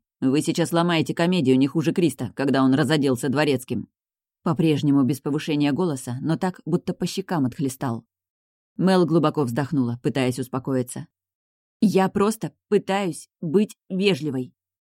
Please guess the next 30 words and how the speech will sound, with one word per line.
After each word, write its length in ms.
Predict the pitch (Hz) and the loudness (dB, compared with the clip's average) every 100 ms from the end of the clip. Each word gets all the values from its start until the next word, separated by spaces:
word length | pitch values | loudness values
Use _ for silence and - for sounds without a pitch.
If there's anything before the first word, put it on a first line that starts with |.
| _ | _
Запретила 580 | 135 185 208 - 151 127 | 0 2 2 2 2 2
себе 240 | 123 135 | 2 0
отводить 380 | 135 143 139 135 | 0 0 0 0
взгляд, 380 | 120 117 165 - | -2 -2 -2 -2
хотя 320 | - 160 170 165 | -6 -4 -2 0
инстинктивно 760 | 170 156 - 156 - 143 139 120 | 0 0 -2 -4 -2 -2 0 -2
захотелось 540 | 151 151 165 156 - | -4 -4 -2 -2 -4
зажмуриться. 680 | 147 151 139 160 139 127 127 123 _ _ _ _ _ _ - | -6 -4 -2 -2 -2 -4 -10 -16 _ _ _ _ _ _ -2
Лучше 300 | 233 220 143 | 2 2 2
бы 80 | 135 | 2
зажмурилась, 640 | 143 143 139 127 120 - | 0 2 0 0 -6 -6
честное 420 | - 170 170 139 | 0 0 2 -2
слово, 360 | - 131 120 - _ _ - | -2 -4 -4 -10 _ _ -4
потому 260 | 131 170 180 | -2 0 0
что 240 | - - 175 | -2 -2 2
Монтегрейн 680 | 185 170 160 185 175 120 | 2 2 2 2 0 -2
посмотрел 540 | 120 147 175 170 202 190 | -4 -2 -2 2 2 2
на 60 | |
неё 240 | 175 175 185 | 2 2 2
так 260 | 214 220 _ _ _ _ - | 0 -4 _ _ _ _ -6
снисходительно 840 | 240 226 240 240 240 135 123 120 _ - | 0 0 0 -2 -2 -2 -2 -4 _ -2
и 80 | |
одновременно 580 | 190 175 175 175 165 156 | 0 2 2 2 4 2
с 60 | 135 | -2
жалостью. 560 | 156 135 123 - 123 - _ - | -2 -2 -4 -6 -12 -12 _ -2
Невыносимо. 800 | 175 170 156 143 - 127 127 - _ _ | 2 4 2 0 -2 -4 -4 -6 _ _
В 140 | - - | -20 -4
чём 240 | 240 220 | 2 4
она 180 | 147 143 | 4 0
ошиблась? 540 | 156 185 131 117 - | -2 -2 -4 -6 -12